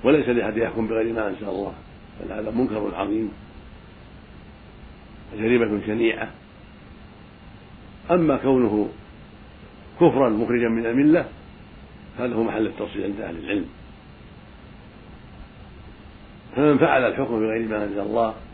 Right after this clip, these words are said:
يستجيز ويرى أنه لا بأس به، أو يرى أنه مثل حكم الله، أو يرى ما هو أشنع من ذلك، أن الشريعة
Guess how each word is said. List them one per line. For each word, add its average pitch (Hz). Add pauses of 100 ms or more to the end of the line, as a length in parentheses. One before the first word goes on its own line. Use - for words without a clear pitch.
(1900)
يستجيز 123 (1500)
ويرى 123
أنه 120
لا 135
بأس 127
به، 85 (1800)
أو 156
يرى 143 (300)
أنه 120 (680)
مثل 135
حكم 107
الله، 110 (1600)
أو 160
يرى 147
ما 135
هو 123
أشنع 123
من 117
ذلك، 123 (920)
أن 113
الشريعة 120